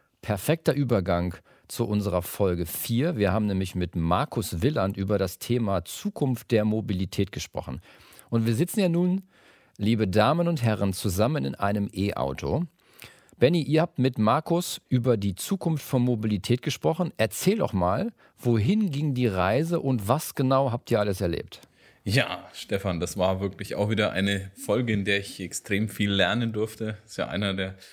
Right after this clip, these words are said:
Speaker 2: äh, Vorteile unseres Podcasts, dass wir als Moderatoren auch immer noch sehr viel lernen und, äh, dazu an Wissen gewinnen dürfen. Und da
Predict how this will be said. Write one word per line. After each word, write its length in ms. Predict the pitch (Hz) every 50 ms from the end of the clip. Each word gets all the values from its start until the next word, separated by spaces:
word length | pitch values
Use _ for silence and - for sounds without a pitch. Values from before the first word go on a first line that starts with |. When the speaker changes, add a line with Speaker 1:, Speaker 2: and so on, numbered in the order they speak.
| - - - _
Speaker 2:
äh, 240 | 98 98 87 85 80 - - -
Vorteile 580 | - - 107 110 117 - 120 104 92 95 95 87
unseres 600 | 87 92 90 90 87 87 82 - - - - 95 82
Podcasts, 540 | - - 110 - - - 131 143 127 - -
dass 200 | - 98 87 -
wir 140 | 95 90 87
als 160 | 87 85 -
Moderatoren 600 | 95 95 98 101 92 98 90 - - 123 139 107 -
auch 140 | 85 82
immer 140 | 90 80 78
noch 140 | 78 78 -
sehr 180 | - 78 73 -
viel 320 | - 82 76 80 80 - -
lernen 520 | 78 85 85 85 82 82 87 87 80 80 67
und, 280 | 78 85 82 - -
äh, 160 | 85 80 80 82
dazu 440 | - - - - - 92 90 95 95 - - - - - - -
an 140 | - 92 87
Wissen 240 | 110 107 - - 90
gewinnen 320 | 95 87 101 101 104 95
dürfen. 260 | 104 101 107 - -
Und 140 | 98 92 87
da 240 | 90 85 101 104 -